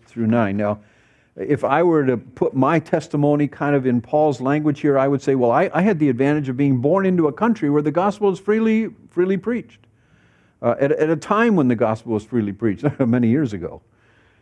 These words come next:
Um, I was born into the home of Christian parents who, who lived it and preached it.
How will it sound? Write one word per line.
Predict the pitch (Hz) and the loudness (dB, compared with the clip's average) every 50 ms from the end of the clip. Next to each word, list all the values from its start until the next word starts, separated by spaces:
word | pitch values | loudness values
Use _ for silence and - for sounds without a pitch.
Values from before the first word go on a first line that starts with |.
| _ _ - | _ _ -4
Um, | - 123 120 113 110 - - 160 180 165 156 170 - _ _ _ _ _ _ _ _ _ - | 0 0 0 0 -2 -6 -12 -20 -20 -20 -20 -20 -20 _ _ _ _ _ _ _ _ _ -6
I | - | -4
was | 147 156 131 | -4 -4 -4
born | 117 123 151 175 185 185 | -4 -4 -2 -2 0 0
into | 185 170 - 185 | -2 -2 -2 -2
the | 165 165 | -2 -2
home | 139 156 160 165 160 | -2 -2 -2 -2 -2
of | 156 147 | -4 -4
Christian | - 151 139 - - 156 | -4 -6 -6 -6 -6 -8
parents | 139 - 220 247 226 165 117 98 - | -6 -4 -4 -4 -2 -4 -6 -6 -6
who, | - 139 135 - 123 | -4 -4 -4 -4 -4
who | - 139 135 | -6 -4 -2
lived | 135 165 214 208 170 143 | 0 0 -2 -2 -2 -4
it | 143 123 | -4 -2
and | 127 123 117 | -2 -4 -4
preached | - - - 180 175 - - - | -4 -4 -4 -4 -4 -4 -14 -20
it. | 90 - | -20 -20